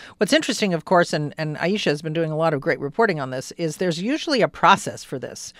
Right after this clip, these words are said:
Rod, uh, I'm sorry, Dinesh D'Souza did not apply for a pardon. Um, he hadn't been out of jail for five years yet, I don't think, which is the standard amount of time that in the D O G guidelines for this.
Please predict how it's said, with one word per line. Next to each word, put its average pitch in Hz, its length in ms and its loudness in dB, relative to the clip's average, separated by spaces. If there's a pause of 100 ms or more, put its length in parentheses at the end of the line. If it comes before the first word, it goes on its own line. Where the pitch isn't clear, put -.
(200)
Rod, 277 360 6
uh, 185 200 6
I'm 180 180 2
sorry, 139 220 2
Dinesh 196 320 2
D'Souza 185 420 0
did 170 220 -2
not 233 200 -2
apply 220 360 2
for 185 160 2
a 160 80 4
pardon. 196 400 2 (720)
Um, 170 320 4
he 156 160 2
hadn't 233 240 6
been 196 100 4
out 196 140 4
of 175 80 0
jail 214 200 6
for 175 140 0
five 170 260 6
years 233 300 0
yet, 107 160 -2
I - 100 -2
don't 123 160 -8
think, 131 220 -6
which 156 140 -6
is 156 120 -6
the 165 120 -6
standard 170 640 0
amount 147 240 -2
of 139 80 -6
time 156 520 -4
that - 200 -12
in 160 220 -8
the 139 180 -8
D 143 240 -6
O 139 80 -4
G 139 180 -8
guidelines 151 480 0
for - 120 -12
this. - 300 -14